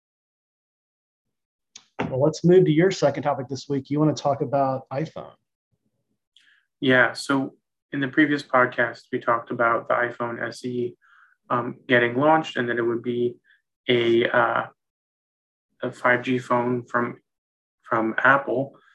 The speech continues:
Speaker 2: uh, and the first five G phone from Apple without millimeter wave. Um, and we didn't really know what modem it would have inside,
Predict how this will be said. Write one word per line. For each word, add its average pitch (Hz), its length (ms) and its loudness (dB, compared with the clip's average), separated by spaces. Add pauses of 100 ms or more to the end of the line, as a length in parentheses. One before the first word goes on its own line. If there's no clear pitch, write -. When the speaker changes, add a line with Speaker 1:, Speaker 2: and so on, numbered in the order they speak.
(280)
Speaker 2:
uh, 113 280 0 (160)
and 127 340 -6
the 127 120 2
first - 640 -4 (220)
five 117 220 4
G 117 120 -4
phone 113 320 -6
from 113 160 -8
Apple 113 360 0
without 127 400 0
millimeter 113 420 -2
wave. 127 340 -4 (640)
Um, 117 300 2
and 120 100 0
we 123 100 4
didn't 143 240 0
really 127 240 4
know 117 520 -2 (560)
what 123 280 2
modem 123 320 4
it 113 100 -4
would 113 140 -8
have 113 220 0
inside, 110 580 -6